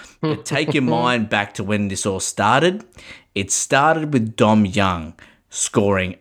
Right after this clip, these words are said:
Speaker 1: a quaddie
Speaker 2: Yeah.
Speaker 1: against Manly, and that kicked it off. From then on, Manly conceded a try to a right winger every single fucking game. So, is that an omen? I think so.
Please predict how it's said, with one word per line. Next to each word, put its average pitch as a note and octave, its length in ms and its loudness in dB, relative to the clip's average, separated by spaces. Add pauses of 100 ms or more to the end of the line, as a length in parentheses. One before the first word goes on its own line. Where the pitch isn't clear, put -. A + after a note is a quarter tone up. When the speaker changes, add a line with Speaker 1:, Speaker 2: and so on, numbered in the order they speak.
Speaker 1:
a G2+ 60 -8
quaddie G#2 580 0
Speaker 2:
Yeah. G#2 180 -4 (140)
Speaker 1:
against F#2+ 500 -4
Manly, F#2 540 -4
and F#2 160 -6
that G#2+ 320 -4
kicked D3 240 -2
it G2+ 80 2
off. F2+ 360 -6 (360)
From C#3+ 340 -2
then C3+ 260 0
on, A#2+ 460 0 (580)
Manly G#2+ 480 2
conceded G2 580 -2
a F2+ 60 -8
try F#2 380 0
to F#2+ 140 -6
a F2+ 40 -2
right F2+ 300 -2
winger F#2 320 -4
every F2 280 0
single E2+ 340 -6
fucking E2 440 -6
game. D#2 360 -10
So, F#2 420 0 (400)
is G2 140 -2
that A2+ 120 2
an A2 140 2
omen? G#3 500 2 (280)
I - 120 -8
think F3+ 220 -6
so. G3 480 0